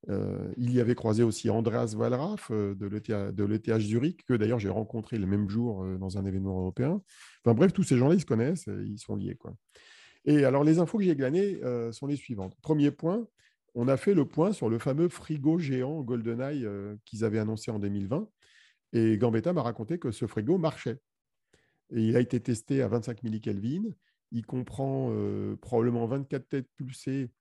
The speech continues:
et, euh, douze, euh, dilutions, c'est-à-dire de systèmes de refroidissement des qubits. Euh, et il va compléter les, les frigos de Blue Force, euh, qui avaient été annoncés en novembre dernier. Euh, donc, euh, en fait, Blue Force va être utilisé pour les,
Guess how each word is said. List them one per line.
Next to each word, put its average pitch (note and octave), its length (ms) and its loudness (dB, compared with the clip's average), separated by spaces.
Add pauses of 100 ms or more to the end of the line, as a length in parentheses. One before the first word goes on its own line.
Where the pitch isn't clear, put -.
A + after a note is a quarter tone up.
(380)
et, A2 200 2
euh, G#2 220 2
douze, C3+ 440 -2
euh, G2 720 -6
dilutions, C3+ 640 -6
c'est-à-dire F#2 340 -8
de F#2 40 -8
systèmes A2 380 -8
de G2 60 -4
refroidissement A2+ 600 -6
des G#2 120 -10
qubits. F3 380 -8 (760)
Euh, G#2 500 -4 (300)
et C#3 120 4
il D3 140 4
va D3+ 120 4
compléter D#3+ 680 -2 (420)
les, A2+ 500 2
les A2 140 -2
frigos C#3 520 -2
de G#2 300 -4
Blue B2 200 -2
Force, D3+ 420 -4
euh, G#2 180 -8
qui A2 120 -10
avaient G#2+ 120 -2
été A2 120 -6
annoncés A2 280 -6
en A2 60 -6
novembre A#2 260 -4
dernier. G#2+ 360 -6 (640)
Euh, G2+ 520 -4 (500)
donc, B2 260 -6
euh, A2 260 -2
en A#2+ 60 -6
fait, D3 140 -4
Blue C#3 180 -2
Force E3 280 0
va B2 80 2
être B2 100 -4
utilisé C#3+ 480 -4
pour A#2 160 -6
les, G#2+ 160 -4